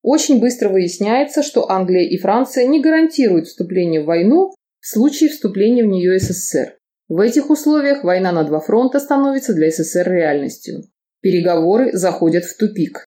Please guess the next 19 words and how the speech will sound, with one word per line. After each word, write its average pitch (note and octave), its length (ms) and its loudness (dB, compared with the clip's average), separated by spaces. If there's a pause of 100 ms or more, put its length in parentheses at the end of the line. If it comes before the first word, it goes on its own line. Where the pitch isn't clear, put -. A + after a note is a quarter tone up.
(140)
Немецкие F#3 580 0
предложения C4+ 600 0
о - 80 -2
ненападении B3 800 2
и A3 100 -2
готовность A#3 540 0
к - 40 -16
компромиссу A3 800 0
выглядят F3+ 600 0
заманчивее. D#3 920 -4 (360)
Важнейшими C#4+ 680 2
условиями F#3 600 0
для F3+ 140 -2
подписания C4 560 0
какого-либо A#3 580 0
соглашения F3+ 840 0
Советский A#3+ 500 0
Союз A#3+ 340 0
определяет F#3+ 760 0